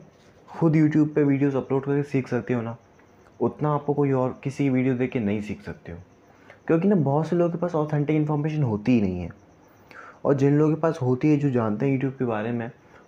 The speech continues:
वो भी YouTube पे वीडियोज़ अपलोड करके ही सीखे हैं। इसलिए stop learning about YouTube and start experimenting।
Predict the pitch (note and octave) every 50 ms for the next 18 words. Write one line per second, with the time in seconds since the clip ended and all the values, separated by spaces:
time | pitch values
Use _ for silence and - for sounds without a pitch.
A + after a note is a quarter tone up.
0 | - - C3+ D3 D3 D#3 E3 D#3+ D#3 D#3 D#3+ D#3 D3+ D3+ D3+ C#3 C#3 C#3 C3+ C#3
1 | C3+ C3+ A2+ - - - C#3 C3 - C#3+ B2+ B2+ - C#3 C#3 C3 - A2 F#2 -
2 | - F2+ D#2+ D2+ F2+ - - - - - - - - - - - - - - D#3
3 | D3 - F3+ F#3 F#3 - - D#3+ D3 D3 D3+ - C#3+ C3+ B2+ C3+ C3 B2+ A#2+ B2
4 | B2 A#2+ A#2+ A#2 A2 C3+ C3+ C3+ - - C3+ - - - A#2 G#2+ G#2+ G#2 - -
5 | - A#2+ A2+ G#2+ F#2+ F2 E2+ E2+ - D#2+